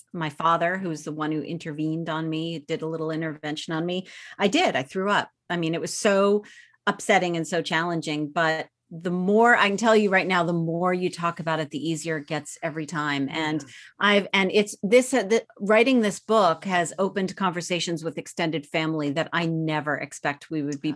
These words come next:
Speaker 1: capable of having,
Speaker 2: Ah.
Speaker 1: mainly because secrecy is such a big part of my family legacy.
Speaker 2: The book is The Addiction Inoculation, Raising Healthy Kids in a Culture of Dependence. You know I'm gonna put the link in the show notes.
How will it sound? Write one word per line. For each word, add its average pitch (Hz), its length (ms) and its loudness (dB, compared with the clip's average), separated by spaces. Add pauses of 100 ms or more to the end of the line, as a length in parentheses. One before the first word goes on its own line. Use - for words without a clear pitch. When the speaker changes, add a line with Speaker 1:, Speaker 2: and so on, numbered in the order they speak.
(120)
Speaker 1:
capable 156 420 -2
of 143 80 -2
having, 143 500 0
Speaker 2:
Ah. - 40 -20 (280)
Speaker 1:
mainly 185 320 0
because 160 380 -2
secrecy 156 480 -6
is 143 140 -6
such 156 180 -10
a - 40 -14
big 151 220 -6
part 156 220 -4
of 139 80 -10
my 139 200 -4
family 143 380 -6
legacy. 139 580 -10 (200)
Speaker 2:
The 277 80 0
book 277 460 0
is 247 400 2 (320)
The 226 160 -6
Addiction 311 480 -2
Inoculation, 226 960 0
Raising 254 340 2
Healthy 240 380 0
Kids 214 260 -2
in 214 100 -2
a 196 60 -4
Culture 208 340 0
of 214 120 -4
Dependence. 185 600 -4
You 190 140 -6
know 214 240 2
I'm 240 180 0
gonna 247 160 0
put 262 160 -4
the 262 80 2
link 226 280 -2
in 226 120 -4
the 233 80 -2
show 202 220 -2
notes. 180 380 -2